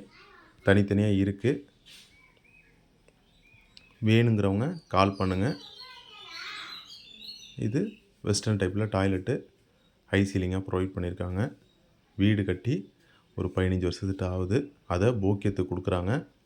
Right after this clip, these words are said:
வாங்குனாங்க இப்போ ஒருத்தவங்க. அவங்க திரும்ப வீடை ரெனோவேட் பண்ணி போக்கியத்துக்கு கொடுக்குறாங்க. இது கிச்சனு. கிச்சன் நல்ல ஸ்பேசியஸாவே இருக்கு. திங்ஸ்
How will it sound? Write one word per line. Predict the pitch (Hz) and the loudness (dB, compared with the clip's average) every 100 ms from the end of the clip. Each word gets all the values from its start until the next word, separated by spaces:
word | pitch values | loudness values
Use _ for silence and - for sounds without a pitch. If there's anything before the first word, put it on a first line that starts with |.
| - | 0
வாங்குனாங்க | 90 110 110 107 95 90 85 | 4 4 2 0 0 -2 -4
இப்போ | 92 | -2
ஒருத்தவங்க. | 90 90 87 107 147 92 | -2 -2 -2 -2 -2 2
அவங்க | 95 104 113 - | 2 2 0 0
திரும்ப | 101 98 92 | 0 2 2
வீடை | 101 92 | 2 2
ரெனோவேட் | 90 95 98 - | 2 2 0 0
பண்ணி | 98 180 - - - 104 | 0 0 -4 -18 0 4
போக்கியத்துக்கு | 101 101 95 92 90 | 4 4 0 -2 -2
கொடுக்குறாங்க. | 92 95 92 92 127 - _ _ - _ 98 | -4 0 -2 -2 -4 -6 _ _ -20 _ 0
இது | 98 98 | 0 0
கிச்சனு. | 95 - 110 98 151 - _ - _ _ - _ _ - _ - - - - - - - - - - - | -4 2 2 2 -2 -10 _ -20 _ _ -20 _ _ -20 _ -20 -20 -20 -20 -18 -18 -18 -16 -14 -14 -8
கிச்சன் | 120 101 110 104 | -6 0 0 2
நல்ல | 98 101 | 0 -2
ஸ்பேசியஸாவே | - 101 101 98 98 101 98 | 0 0 0 -2 0 0 0
இருக்கு. | 95 123 143 - - | 0 -2 -2 -4 -4
திங்ஸ் | 110 117 | 0 0